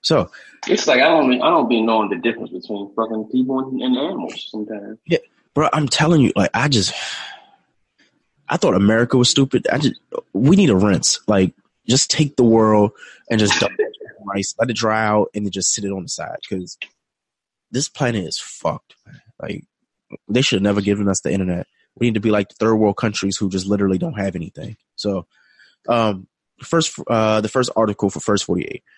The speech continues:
Speaker 1: Ten-year-old boy is questioned by police after he played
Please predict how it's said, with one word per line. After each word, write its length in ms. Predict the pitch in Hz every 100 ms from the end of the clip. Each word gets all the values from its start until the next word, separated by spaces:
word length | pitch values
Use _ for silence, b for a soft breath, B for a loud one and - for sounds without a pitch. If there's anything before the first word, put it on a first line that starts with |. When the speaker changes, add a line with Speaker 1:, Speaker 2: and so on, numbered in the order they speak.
| b -
Speaker 1:
Ten-year-old 520 | 208 202 185 170 160
boy 340 | 135 135 123
is 160 | 95 101
questioned 460 | - 123 135 127 120
by 100 | 107
police 340 | - 113 104
after 260 | - 104 101
he 140 | 95
played 760 | 98 - - 131 135 131 131